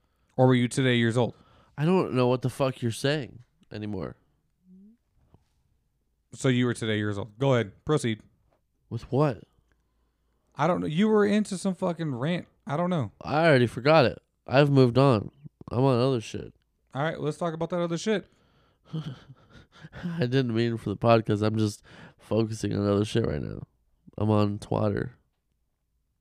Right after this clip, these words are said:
Speaker 1: I think you need to clarify what the fuck page you're on.
Speaker 2: <laughs> I'm on Twitter.
Speaker 1: All right. Is that, is that for the privacy screen or?
Speaker 2: No. I didn't get the privacy screen. I told you that.
Speaker 1: All right.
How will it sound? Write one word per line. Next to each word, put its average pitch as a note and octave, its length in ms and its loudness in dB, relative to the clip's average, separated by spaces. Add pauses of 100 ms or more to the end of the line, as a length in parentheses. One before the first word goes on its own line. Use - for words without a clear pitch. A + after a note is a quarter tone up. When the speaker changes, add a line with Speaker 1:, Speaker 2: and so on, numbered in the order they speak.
(440)
Speaker 1:
I C3 140 0
think F3 240 -4
you F3+ 60 -6
need D3 100 -2
to B2+ 80 -2
clarify B2 440 2
what A#2 100 0
the B2+ 80 -8
fuck D3 300 4
page C#3+ 280 6
you're B2+ 200 6
on. F3 120 4 (320)
Speaker 2:
<laughs> - 0 - (720)
I'm - 80 -10
on D3 140 -2
Twitter. D3 580 -2 (400)
Speaker 1:
All C3 100 0
right. C3+ 320 0 (240)
Is B2+ 180 -2
that, C3 280 -2
is C3 160 0
that C#3 160 0
for C3+ 80 -2
the B2 80 0
privacy E3+ 440 0
screen G3 440 0
or? A2 280 -2 (760)
Speaker 2:
No. C3+ 560 0 (340)
I C3+ 160 0
didn't F3+ 240 0
get F3 140 0
the F3+ 80 0
privacy D#3+ 440 0
screen. B2+ 280 -2
I A#2 60 2
told D3 280 2
you C3+ 120 2
that. F2 260 0 (160)
Speaker 1:
All A#2 80 2
right. B2 260 2